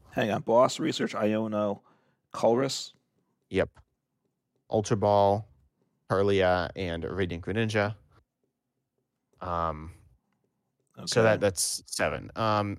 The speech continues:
Speaker 2: I think those all belong there, but we'll
Speaker 1: Maybe.
Speaker 2: see.
Speaker 1: I don't know, 'cause there's some pretty good ones that aren't. So, okay.
Speaker 2: Yeah.
Speaker 1: So, so let's
Speaker 2: Um,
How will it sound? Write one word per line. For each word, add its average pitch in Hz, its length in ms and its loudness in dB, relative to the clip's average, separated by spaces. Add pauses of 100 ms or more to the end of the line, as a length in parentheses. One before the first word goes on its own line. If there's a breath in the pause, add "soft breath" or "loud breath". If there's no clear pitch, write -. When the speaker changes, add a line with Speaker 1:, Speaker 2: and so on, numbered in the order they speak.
Speaker 2:
I 120 100 0
think 160 160 0
those 131 180 4
all 98 200 6
belong 80 540 -6
there, 73 160 -10
but 55 400 -8
we'll 160 280 -2
Speaker 1:
Maybe. 160 460 4
Speaker 2:
see. 98 60 2
Speaker 1:
I 120 100 4
don't 117 240 0
know, 101 200 0
'cause 135 160 -2
there's 143 140 0
some 160 100 -8
pretty 175 200 2
good 151 160 2
ones 113 180 0
that 110 120 0
aren't. - 240 -6
So, 98 300 0
okay. 117 320 -2
Speaker 2:
Yeah. - 160 -6 (520)
Speaker 1:
So, - 160 -10 (140)
so 151 200 2
let's 98 160 2
Speaker 2:
Um, 90 600 0